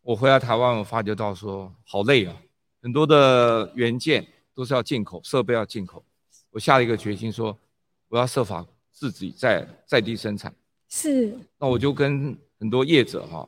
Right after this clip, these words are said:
Speaker 1: 就谈，你们愿不愿意配合？他们愿意。所以我现在实验室很多东西我都不要进口，我都是从完全不会做任何这个东西的厂商，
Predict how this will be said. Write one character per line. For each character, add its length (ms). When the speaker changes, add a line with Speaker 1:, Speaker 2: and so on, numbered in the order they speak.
Speaker 1:
就 120
谈， 260
你 100
们 120
愿 200
不 140
愿 120
意 60
配 240
合？ 120
他 140
们 140
愿 180
意。 200
所 80
以 40
我 100
现 140
在 120
实 160
验 120
室 160
很 180
多 140
东 200
西 240
我 140
都 100
不 140
要 100
进 220
口， 180
我 100
都 160
是 400
从 320
完 180
全 160
不 160
会 380
做 160
任 140
何 180
这 180
个 120
东 200
西 140
的 140
厂 260
商， 340